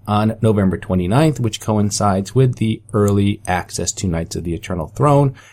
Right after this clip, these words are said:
However, the companion reward, which is going to be the light side companion, will be decided on November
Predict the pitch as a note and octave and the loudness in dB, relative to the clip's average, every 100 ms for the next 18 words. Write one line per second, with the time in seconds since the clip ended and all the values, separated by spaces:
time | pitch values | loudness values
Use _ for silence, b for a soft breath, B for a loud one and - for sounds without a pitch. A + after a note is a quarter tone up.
0 | B - G#2+ A#2+ C#3+ D3+ B2 A2+ G#2 - | B 0 4 4 6 4 4 2 0 4
1 | A#2 B2 A2+ A2+ F#2+ F#2+ F#2+ G2+ - b | 6 8 6 6 4 6 4 2 -4 b
2 | b b _ - C3+ C#3 C3 D#3+ D#3+ B2 | b b _ 2 4 4 4 6 6 6
3 | A#2 G2+ G#2 G#2+ - G2 F#2+ F2+ - F2+ | 6 6 4 4 2 2 2 0 -2 -4
4 | E2 F2+ E2 E2 E2 E2 F#2+ G#2+ A2 G2 | -4 -4 -2 -2 -2 -4 2 4 4 2
5 | F#2+ F#2+ F#2 - G2+ F#2+ F#2+ F#2+ - - | 0 2 0 2 4 4 2 0 -2 0
6 | C#3+ C3+ B2 - B2+ C#3 C#3+ A#2 A2 A2 | 4 4 2 2 6 6 6 4 4 6
7 | A2+ A2 | 4 2